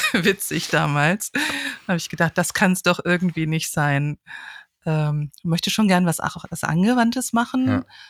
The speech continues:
Speaker 1: Ähm, also Universitätskarriere war überhaupt nicht in meinem Scope.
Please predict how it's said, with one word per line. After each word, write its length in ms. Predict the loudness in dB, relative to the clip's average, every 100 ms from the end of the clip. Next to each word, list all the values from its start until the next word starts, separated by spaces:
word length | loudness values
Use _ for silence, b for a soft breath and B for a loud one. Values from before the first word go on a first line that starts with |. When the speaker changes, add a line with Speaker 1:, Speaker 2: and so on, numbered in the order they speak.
| B B _ -4
Speaker 1:
Ähm, 320 | -2 -2 -4 -4
also 220 | -2 0
Universitätskarriere 1300 | 2 2 -2 -2 -2 0 0 2 2 2 2 0 -2
war 240 | -2 -2
überhaupt 460 | -2 -4 -2 -4 -4
nicht 180 | -8 -6
in 140 | -4
meinem 640 | -2 -2 -2 -2 -4 -4 -6
Scope. 480 | -8 -4 -4 -6